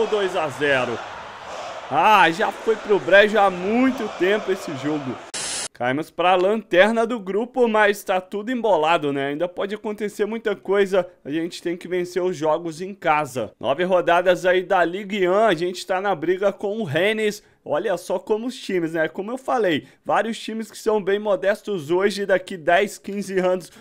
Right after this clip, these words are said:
podem tá apelões como a gente tá vivendo aí na pele.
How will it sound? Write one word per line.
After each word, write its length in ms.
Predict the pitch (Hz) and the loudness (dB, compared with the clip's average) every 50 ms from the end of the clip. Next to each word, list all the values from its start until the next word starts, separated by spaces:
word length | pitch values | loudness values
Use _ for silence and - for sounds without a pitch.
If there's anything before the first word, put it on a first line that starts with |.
| - _ _ | -20 _ _
podem 340 | 156 165 165 156 180 170 170 | -2 0 2 2 2 0 0
tá 220 | - - 170 170 | 0 2 2 2
apelões 600 | 175 175 - 185 165 156 151 160 175 180 180 180 | 0 0 -2 -2 0 0 0 0 0 0 -2 -4
como 240 | - 170 165 165 170 | -6 -8 -6 -4 -4
a 40 | 165 | -4
gente 300 | 160 165 175 175 - - | -4 -4 -6 -6 -10 -8
tá 180 | - 156 143 160 | -6 -4 -4 -4
vivendo 600 | 180 196 185 165 139 131 147 156 170 175 180 170 | -6 -8 -12 -10 -6 -4 -4 -4 -2 -2 0 -2
aí 120 | 160 165 | -2 -2
na 160 | 180 196 226 | -4 -6 -8
pele. 600 | - - _ - 165 160 151 143 127 120 110 101 | -8 -8 _ 0 2 2 2 2 0 -4 -6 -8